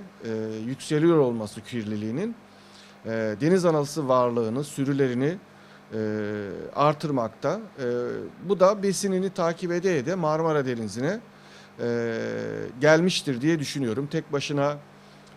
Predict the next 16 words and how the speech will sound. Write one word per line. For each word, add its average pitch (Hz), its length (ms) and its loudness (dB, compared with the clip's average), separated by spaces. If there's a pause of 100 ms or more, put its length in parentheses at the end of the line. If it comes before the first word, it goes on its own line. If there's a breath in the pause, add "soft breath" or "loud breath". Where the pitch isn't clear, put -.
(140)
e, 117 180 -4
sıcaklık 135 560 -4
artışı, 131 560 -2 (760)
tuzluluğun 139 580 0
değişmesi 135 480 -2
tek 147 100 -12
başına 147 280 -4
bir 139 40 -2
etken 135 320 -4
değil 220 120 -4
ama 196 220 -4
bence 180 460 2 (360 loud breath)
daha 185 220 2
ziyade 156 460 0
bu, 190 260 -2 (120)
e, 135 60 -4